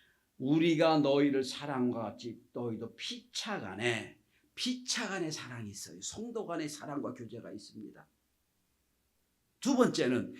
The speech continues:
이 교제, 이 사랑이 어디로 갑니까? 모든 사람에 대한 사랑으로 됩니다.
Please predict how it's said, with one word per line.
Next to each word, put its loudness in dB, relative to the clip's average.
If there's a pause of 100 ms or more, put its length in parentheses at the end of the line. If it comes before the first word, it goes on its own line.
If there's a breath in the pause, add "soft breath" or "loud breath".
(120 loud breath)
이 0
교제, 4
이 2
사랑이 0
어디로 2
갑니까? 0 (220 loud breath)
모든 10
사람에 0
대한 -2
사랑으로 -6
됩니다. -20